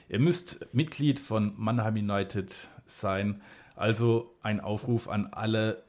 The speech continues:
Mitglieder. Schreibt uns eine E-Mail und dann mit ein bisschen Glück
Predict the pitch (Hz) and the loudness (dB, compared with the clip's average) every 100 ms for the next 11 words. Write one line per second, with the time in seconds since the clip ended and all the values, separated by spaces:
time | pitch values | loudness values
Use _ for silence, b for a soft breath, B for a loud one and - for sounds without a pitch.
0 | _ - 127 123 117 107 104 - - 135 | _ -4 -4 0 2 4 2 0 0 2
1 | 175 151 135 98 117 117 135 127 117 120 | 2 2 0 2 2 2 0 2 2 2
2 | B B B B _ - 113 101 101 95 | B B B B _ -2 2 2 4 2
3 | 95 101 101 - - 101 113 107 87 123 | 4 2 2 -4 -6 -4 -4 -6 -2 -2
4 | 123 - | -4 -12